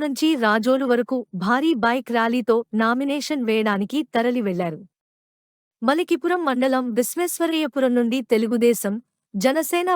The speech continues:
భారతీయ జనతా పార్టీ నాయకులు, కార్యకర్తల భారీ జన సందోహం గుడిమెళ్లంక మీదుగా ర్యాలీగా రాజోలు వరకు సాగింది. ప్రచార రథంపై దేవ వరప్రసాద్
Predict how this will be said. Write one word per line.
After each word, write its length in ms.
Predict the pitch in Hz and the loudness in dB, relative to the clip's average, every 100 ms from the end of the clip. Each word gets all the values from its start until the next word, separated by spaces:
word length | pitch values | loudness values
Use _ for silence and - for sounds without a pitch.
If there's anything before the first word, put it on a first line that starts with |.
| 240 | 0
భారతీయ 500 | 196 247 262 294 302 240 | 0 0 0 0 0 0
జనతా 320 | 233 226 214 226 214 | 0 0 0 -2 0
పార్టీ 300 | 214 208 240 208 | -2 0 -2 0
నాయకులు, 420 | 196 220 220 185 190 _ _ _ - | 0 -2 -2 -2 -4 _ _ _ 0
కార్యకర్తల 680 | 277 330 - 254 202 240 214 180 | 0 0 0 -2 2 0 0 0
భారీ 260 | 226 269 269 | 0 0 0
జన 180 | 233 247 240 | 0 0 -2
సందోహం 440 | 233 220 240 233 254 240 190 | 0 2 2 2 -2 -2 0
గుడిమెళ్లంక 540 | 247 262 247 247 240 262 214 | 0 0 0 0 -2 -2 0
మీదుగా 320 | 190 175 156 - _ _ - | 0 -2 -6 -10 _ _ -2
ర్యాలీగా 440 | 247 277 359 339 311 320 226 | 2 2 2 0 0 0 2
రాజోలు 400 | 247 262 320 330 254 | 2 2 0 0 2
వరకు 280 | 247 294 311 | 0 0 -2
సాగింది. 440 | 226 185 180 175 160 - _ _ _ _ _ _ _ _ - | 0 -2 -2 -4 -6 -12 _ _ _ _ _ _ _ _ 0
ప్రచార 360 | 262 254 277 320 262 | 0 2 2 2 2
రథంపై 400 | 214 233 226 233 254 220 185 | 2 2 2 0 0 -2 2
దేవ 160 | 269 349 381 | 2 2 0
వరప్రసాద్ 580 | 269 269 269 254 269 240 | 0 0 0 0 0 0